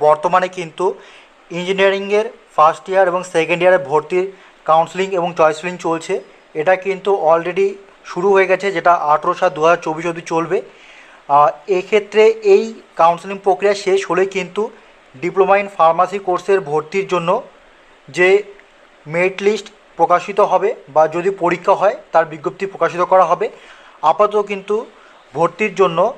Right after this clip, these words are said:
কোনো রকম প্রবেশিকা পরীক্ষার নোটিশ কিন্তু এই অবধি প্রকাশিত করা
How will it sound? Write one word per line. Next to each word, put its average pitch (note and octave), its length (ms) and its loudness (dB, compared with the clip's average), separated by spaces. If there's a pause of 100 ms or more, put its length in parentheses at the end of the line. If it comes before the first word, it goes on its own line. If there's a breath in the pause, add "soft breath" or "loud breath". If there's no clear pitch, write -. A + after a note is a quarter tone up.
(380 soft breath)
কোনো F#3+ 140 2
রকম G3+ 300 2
প্রবেশিকা F3+ 360 0
পরীক্ষার F#3 420 0
নোটিশ G3+ 300 -4
কিন্তু F#3 180 -4
এই F3 140 0
অবধি F3 240 -4 (120)
প্রকাশিত E3+ 320 -2
করা F#3 240 4